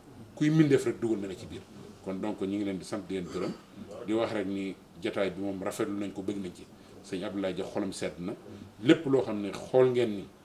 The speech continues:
yittewoo ngeen ko, wala daayira bi yittewoo ko,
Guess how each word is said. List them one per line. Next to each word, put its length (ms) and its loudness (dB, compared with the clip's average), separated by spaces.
yittewoo 400 6
ngeen 200 2
ko, 100 -16
wala 220 -4
daayira 260 10
bi 160 0
yittewoo 320 10
ko, 160 -4